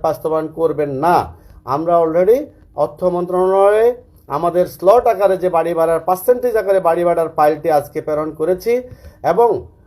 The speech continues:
আহ, যিনি এই, এ, এটার, আহ, শিক্ষা মন্ত্রণালয়ের, আহ, দায়িত্বে আছেন, আহ, যে অতিরিক্ত সচিব জনাব মোহাম্মদ মিজানুর রহমান স্যার, খুবই একজন, আহ, আহ, আহ, ভদ্রলোক মানুষ এবং আমার সম্মানী ব্যক্তি। স্যারকে বলেছি যে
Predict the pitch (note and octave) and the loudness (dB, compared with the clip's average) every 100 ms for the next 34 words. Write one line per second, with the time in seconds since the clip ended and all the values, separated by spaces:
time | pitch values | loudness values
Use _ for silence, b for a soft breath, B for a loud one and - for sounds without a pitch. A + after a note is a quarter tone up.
0 | - C#3+ D#3+ D3 D3 F#3+ G#3+ G#3+ F3 F3+ | -6 -2 -2 -6 -4 0 2 0 0 0
1 | F3+ - E3+ E3 D3+ - - - D#3+ D#3+ | 0 2 2 2 -4 -12 -10 -4 -2 2
2 | F3 D#3+ D#3 D3+ D3+ F#3 F#3+ G3 F#3+ G3 | 0 2 0 0 -2 -6 -2 -2 0 4
3 | F#3+ F#3+ F#3+ F3 - - - C#3+ C#3 C#3+ | 6 6 2 -2 -10 -10 -6 -4 -2 2
4 | D3 C#3+ E3 E3+ F#3 F3 F#3+ F#3+ F#3 b | 2 2 -2 0 -2 0 -2 -4 -8 b
5 | b C#3 D3 C#3+ D3 C#3+ D3+ C#3 C#3 D#3+ | b -4 -2 -2 -2 2 0 0 -2 -2
6 | E3 F#3+ F3+ - F#3+ - - b - F3+ | -2 -4 -8 0 2 2 -2 b -6 -6
7 | F3+ F#3 E3+ E3+ E3+ E3 F3 F3+ E3+ E3 | -2 -2 -2 -2 -2 -2 -4 -4 -4 -2
8 | F3+ F3+ F3 F3 F#3 - F#3 G#3 - b | -2 0 -2 -2 -4 2 4 4 -2 b
9 | b - F#3+ F#3+ G3 F#3 D#3+ F3+ F3+ - | b -4 -2 2 0 -2 -4 -4 -4 -6
10 | D#3 D#3 D3 D3+ C#3+ C3+ D3 C3 C#3+ D#3 | -4 -4 -2 -2 -2 -2 -4 -2 -6 -4
11 | F3+ F3+ F#3 F3+ E3 G3 F#3+ F3 D#3 D#3+ | 2 2 2 0 -2 -2 -2 -4 -2 -4
12 | D#3 D3 D3 D#3 E3 F3+ F#3 F3+ A3 A#3+ | -4 -6 -6 -4 -2 0 0 -2 -2 -2
13 | - B B - E3+ E3+ G3 F3+ F#3 F#3+ | -4 B B 0 0 2 0 2 2 0
14 | F#3+ F3+ C3+ | -2 2 0